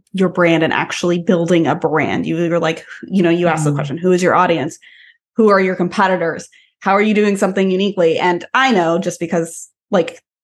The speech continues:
Speaker 1: in my own experience, this is, this is the starting to think about, like, what goes into your brand and, and how are you actually going to start marketing yourself. So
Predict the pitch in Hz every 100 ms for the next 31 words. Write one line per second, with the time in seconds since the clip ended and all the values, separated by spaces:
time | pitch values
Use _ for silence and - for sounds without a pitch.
0 | _ _ _ - 185 175 170 156 - 180
1 | 175 196 190 190 - 208 202 269 262 220
2 | 214 226 196 190 180 180 165 151 101 -
3 | - - 180 185 170 165 - - - -
4 | 60 - 64 - - - - - - 190
5 | 196 185 180 139 - 127 139 113 196 -
6 | 151 135 - 131 143 - - - - 190
7 | 190